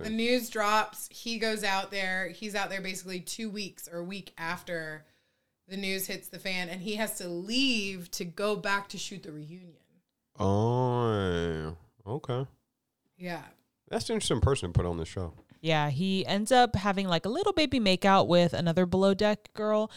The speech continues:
Speaker 3: but her
Speaker 1: Good for
Speaker 3: name
Speaker 1: him.
Speaker 3: is Katie, and then he gets weird and won't call her Katie 'cause his ex-wife's name is Katie.
Speaker 2: Not just Kate, their first and middle names are the same. They're both Katie Marie.
Speaker 1: He has a type.
Speaker 3: He clearly.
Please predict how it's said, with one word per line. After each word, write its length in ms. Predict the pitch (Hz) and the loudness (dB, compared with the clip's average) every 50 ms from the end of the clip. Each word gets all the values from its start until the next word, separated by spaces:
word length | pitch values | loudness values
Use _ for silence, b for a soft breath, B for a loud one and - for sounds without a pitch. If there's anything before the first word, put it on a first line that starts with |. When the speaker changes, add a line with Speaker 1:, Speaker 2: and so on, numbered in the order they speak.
| B B B - | B B B 0
Speaker 3:
but 140 | 185 190 - | 0 0 2
her 140 | - 196 190 | 4 4 4
Speaker 1:
Good 40 | |
for 20 | 196 | 6
Speaker 3:
name 200 | 208 214 226 226 | 4 4 4 6
Speaker 1:
him. 60 | 240 240 | 4 4
Speaker 3:
is 120 | 240 - | 4 2
Katie, 540 | - - 247 247 247 247 254 254 254 254 - | 2 4 4 4 4 4 2 2 2 2 2
and 160 | - 185 185 | 2 2 2
then 120 | 185 190 190 | 2 4 4
he 100 | 196 175 | 4 4
gets 240 | 196 180 - - | 2 0 0 0
weird 300 | - 185 175 175 175 165 | 0 2 4 4 4 4
and 120 | 143 160 160 | 2 0 0
won't 220 | 160 160 139 - | 0 0 -2 -2
call 260 | - - 165 165 196 | -4 -4 -2 -2 0
her 140 | 202 233 233 | 0 0 0
Katie 420 | 226 - 240 240 233 226 226 226 220 | 0 -2 -2 0 0 0 0 -2 -2
'cause 220 | - 190 175 - | -2 -4 -6 -4
his 140 | 175 156 - | -6 -6 -6
ex-wife's 680 | - 156 160 - - 156 147 156 156 170 - - - | -6 -8 -8 -8 -8 -6 -4 -2 -2 -2 -2 -2 -2
name 180 | 196 196 190 190 | -2 0 0 0
is 120 | 196 - | 0 -2
Katie. 520 | - - 196 185 185 180 185 185 185 190 b b b b b b b b b b | -2 -4 -2 -2 -2 -2 -2 -2 -2 -4 b b b b b b b b b b
Speaker 2:
Not 200 | 226 233 262 269 | 0 0 2 2
just 200 | - 349 330 - | 2 2 0 0
Kate, 200 | - 302 294 226 | 0 0 2 4
their 160 | 240 247 247 240 | 4 4 4 2
first 460 | - - - 262 285 269 - - - | 0 0 0 0 0 0 -2 -6 -4
and 240 | 226 240 226 220 220 | -4 -2 -2 -2 -2
middle 180 | 214 208 202 202 | -2 -4 -4 -4
names 300 | 190 180 180 180 180 180 | -2 -2 -2 -4 -4 -6
are 60 | 165 | -8
the 120 | 151 165 | -8 -8
same. 320 | 165 - 156 131 135 143 - - | -10 -10 -12 -14 -14 -16 -12 -10
They're 100 | 196 196 | -8 -6
both 300 | 180 214 208 214 208 - | -4 -4 -4 -4 -4 -6
Katie 300 | - 202 185 180 180 165 | -8 -8 -6 -6 -6 -6
Marie. 400 | 165 156 143 135 131 120 - - _ _ _ _ _ _ - - _ _ _ _ _ _ _ _ _ _ _ _ _ _ _ _ _ _ _ _ _ _ _ _ - 87 | -8 -8 -10 -12 -14 -18 -20 -20 _ _ _ _ _ _ -20 -20 _ _ _ _ _ _ _ _ _ _ _ _ _ _ _ _ _ _ _ _ _ _ _ _ -16 -10
Speaker 1:
He 80 | 117 151 | -8 -4
has 160 | 202 123 87 | -4 -4 -4
a 60 | 90 87 | -4 -6
type. 320 | - - 113 117 - - _ _ _ _ _ _ | -6 -6 -6 -6 -8 -10 _ _ _ _ _ _
Speaker 3:
He 120 | - 226 220 | 0 0 0
clearly. 500 | - - - - 214 202 190 175 160 | 0 -2 -4 0 4 6 8 8 6